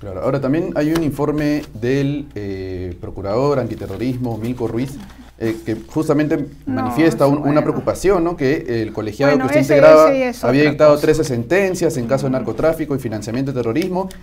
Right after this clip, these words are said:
Speaker 1: diez de las cuales habían sido absolutorias,
Speaker 2: Sí.
Speaker 1: ¿no? Y, y, y lo
Speaker 2: Mire.
Speaker 1: preocupante para él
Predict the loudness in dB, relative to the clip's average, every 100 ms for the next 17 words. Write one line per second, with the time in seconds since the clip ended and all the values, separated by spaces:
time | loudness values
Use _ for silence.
0 | -4 0 2 2 0 0 0 -2 -4 -4
1 | -4 -4 -8 -6 0 0 0 -4 -8 -14
2 | -20 _ -4 -2 -2 -4 -4 -2 -2 -2
3 | 0 0 2 6 8 6 2